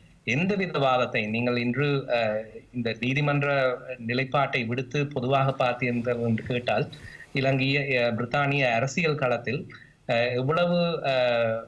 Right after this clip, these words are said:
அஹ், ஒரு தீவிரவாத, அஹ், போக்குள்ள தன்மையை நீங்கள் காட்டுவதன் மூலமும் தீவிரவாத கொள்கைகளை முன்வைப்பதன் மூலம் நீங்கள் ஒரு பாப்புலிஸ்ட் லீடராக, அரசியல்வாதியாக வரலாம் என்ற ஒரு, அஹ், தன்மை இன்று உருவாக்கி இருக்கின்றது.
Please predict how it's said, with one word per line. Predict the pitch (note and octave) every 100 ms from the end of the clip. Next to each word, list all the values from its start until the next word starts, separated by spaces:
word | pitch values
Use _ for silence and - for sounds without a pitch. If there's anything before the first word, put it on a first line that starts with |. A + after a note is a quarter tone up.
| A#2+
அஹ், | A2+ A2 A2 - -
ஒரு | B2 A#2 A2+ A2+
தீவிரவாத, | C#3+ D3 D3 C#3+ C#3 C#3+ - -
அஹ், | A#2+ A#2
போக்குள்ள | C3+ C3+ C#3 B2+ C3 C3
தன்மையை | - B2 B2+ C3 B2+
நீங்கள் | B2 A#2+ A2+
காட்டுவதன் | A#2 A2+ A#2 B2 A#2
மூலமும் | A2+ A2+ A#2 D#3 G3 - - -
தீவிரவாத | D3 D3 C#3+ C3+ C3 B2+
கொள்கைகளை | C3 D3 E3 E3 E3 D3
முன்வைப்பதன் | C3+ C3+ C3+ B2+ A#2 A2
மூலம் | A2+ C#3+ F#3+ - - - -
நீங்கள் | C3+ C3
ஒரு | B2 A2+
பாப்புலிஸ்ட் | C3 B2+ D3+ C#3 -
லீடராக, | B2+ D#3+ C#3+ A#2 G#2 C3+ C#3+ - -
அரசியல்வாதியாக | C3 B2+ C#3 C3 B2 A#2+ G#2+ A#2+ B2 B2+ C3 C3+ C3+
வரலாம் | A#2+ B2 C#3 D#3
என்ற | C#3+ B2+ B2+
ஒரு, | B2 A2+ G#2 - - -
அஹ், | - G#2+ G2+
தன்மை | C#3+ D#3 F#3+ G3
இன்று | D#3+ C#3+ C#3 C3 A#2
உருவாக்கி | B2+ B2+ A#2 A2+
இருக்கின்றது. | G#2 - - F#2 -